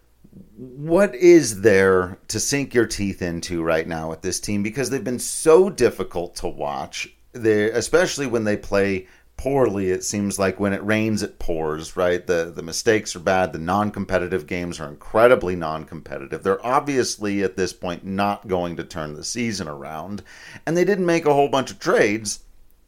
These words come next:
so it's not like there's a bunch of new guys immediately on the roster to start watching and, and pointing to and sort of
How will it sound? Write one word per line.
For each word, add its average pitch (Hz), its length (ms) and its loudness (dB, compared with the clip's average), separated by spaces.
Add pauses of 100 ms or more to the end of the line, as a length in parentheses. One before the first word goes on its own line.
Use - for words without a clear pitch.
(260)
so 135 380 4
it's 120 180 -2
not 139 160 0
like 131 140 -2
there's 123 200 0
a 120 40 0
bunch 120 200 0
of 110 60 -4
new 151 320 0
guys 107 400 4
immediately 113 640 -2
on 90 160 -2
the 90 80 -4
roster 87 520 -2
to 82 60 -8
start 98 380 0 (840)
watching 110 640 0
and, 101 160 -2
and 101 220 -4
pointing 101 300 2
to 98 180 -2
and 92 100 -6
sort 98 200 0
of 85 200 -2